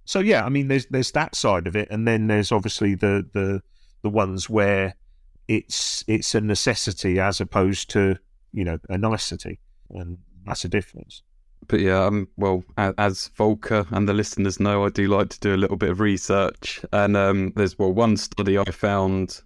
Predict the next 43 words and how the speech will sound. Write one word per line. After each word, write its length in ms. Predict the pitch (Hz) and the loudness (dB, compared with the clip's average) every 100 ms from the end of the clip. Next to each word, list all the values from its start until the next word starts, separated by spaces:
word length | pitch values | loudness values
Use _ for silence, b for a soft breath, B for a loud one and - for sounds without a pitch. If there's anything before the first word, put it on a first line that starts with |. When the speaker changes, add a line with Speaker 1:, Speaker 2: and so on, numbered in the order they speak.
| - | -4
Speaker 2:
um, 300 | 95 95 92 | 0 0 0
it's 120 | - | 0
a 40 | 104 | 2
U 180 | 107 98 | 4 2
S 120 | 90 | 0
study, 520 | - 92 85 95 - - _ - | -4 -2 0 -2 -4 -16 _ -2
um, 300 | 90 90 85 | 0 0 -4
from 180 | 98 | -8
two 180 | - 92 | -6 -4
thousand 400 | 87 90 90 92 | 0 0 0 -2
eighteen, 400 | 90 - 95 92 | -2 -2 -2 -2
so 140 | - 95 | -2 -2
a 20 | |
little 240 | 101 95 | -2 -2
bit 140 | 87 - | -2 0
out 180 | 92 | 0
of 100 | 82 | -2
date. 320 | - 95 92 - - - _ _ _ _ _ _ | -2 0 -2 -6 -20 -20 _ _ _ _ _ _
But, 240 | 110 110 | 2 4
um, 460 | 104 107 107 107 104 - _ _ - | 4 4 4 2 0 -6 _ _ 0
I 60 | |
mean, 120 | 110 | 2
basically, 600 | 104 107 - 90 - 98 | 4 2 2 -4 -2 -2
they 200 | 95 98 | 2 2
found 540 | 95 - 98 95 95 90 92 | 2 2 2 2 0 -2 0
that 260 | 95 92 - | 2 2 2
it, 160 | 107 - | -2 0
it's 220 | 95 - | -2 4
roughly 480 | 117 - 107 101 92 | 4 4 0 2 0
forty 420 | - 135 107 95 | 0 0 2 -4
percent 400 | - 110 104 - | -2 2 2 0
of 100 | 98 | 0
men 400 | 104 107 107 104 - | 2 2 2 0 -4
at 80 | 98 | 0
the 100 | 98 | 2
age 200 | 95 92 | 2 -2
of 60 | |
forty 480 | - 101 98 - 101 | 0 2 2 0 0
are 80 | 95 | 0
affected. 680 | - 104 - - 101 95 - - | 2 0 0 -2 0 0 -4 -4
And 220 | 98 98 98 | 0 2 2
then 480 | 98 95 95 92 - _ _ _ | 2 0 0 -2 -6 _ _ _
at, 100 | 104 | -2